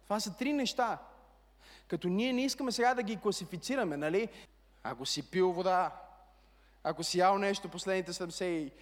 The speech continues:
осем часа, ти не си беден. Христос е на кръста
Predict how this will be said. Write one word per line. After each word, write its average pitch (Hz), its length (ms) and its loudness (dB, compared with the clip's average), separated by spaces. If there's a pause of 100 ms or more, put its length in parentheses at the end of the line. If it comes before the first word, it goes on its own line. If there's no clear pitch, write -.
(280)
осем 180 340 0
часа, 185 400 2 (1900)
ти 160 160 0
не 160 120 -2
си 147 180 -4
беден. 127 340 -6 (1700)
Христос 196 540 2
е 214 40 -2
на 190 100 0
кръста 208 540 0